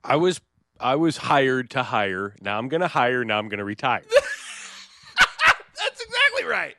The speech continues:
Speaker 2: You know, because I also never understood, because I also, 'cause it was interesting too with the news of Bruce Rasmussen retiring
Speaker 1: Yeah.
Speaker 2: this year, of, like,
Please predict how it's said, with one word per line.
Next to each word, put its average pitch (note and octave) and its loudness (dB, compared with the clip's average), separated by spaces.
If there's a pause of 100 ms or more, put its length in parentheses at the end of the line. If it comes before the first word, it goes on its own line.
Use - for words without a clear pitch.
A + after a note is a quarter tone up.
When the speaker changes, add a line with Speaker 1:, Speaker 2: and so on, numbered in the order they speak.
Speaker 2:
You A3+ -8
know, C#4+ 0 (220)
because D#4+ 2
I D4+ 6
also F#4+ 2
never C#4+ 2
understood, G#3 2 (280)
because A3 2
I B3 6
also, - 2
'cause G#3+ 2
it A3+ 2
was G3 -2
interesting A3+ -4
too A3 -2
with F3 0
the F3 -4
news F3 -2
of D3+ 0
Bruce E3+ -2
Rasmussen D#3+ -2 (460)
retiring B2+ 2
Speaker 1:
Yeah. G#2 -6
Speaker 2:
this G#2+ -6
year, G2 -6 (320)
of, D3+ 0
like, D3+ 2